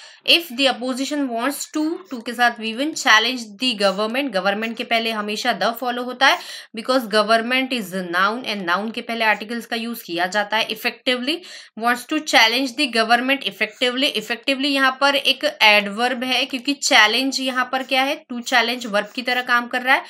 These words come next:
And चैलेंज करने का प्रोसेस कैसे होगा, effectively, so here it is adverb, sorry।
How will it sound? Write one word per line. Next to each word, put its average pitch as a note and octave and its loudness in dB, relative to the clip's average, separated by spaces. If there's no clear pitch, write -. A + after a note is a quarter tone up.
And A3 -2
चैलेंज A#3 4
करने B3+ -2
का B3+ 2
प्रोसेस B3 -6
कैसे A3 -2
होगा, B3 -4
effectively, G#3 -8
so G#3 -6
here A3+ 0
it G#3+ -4
is B3 -4
adverb, F#3 -2
sorry। F#3 -8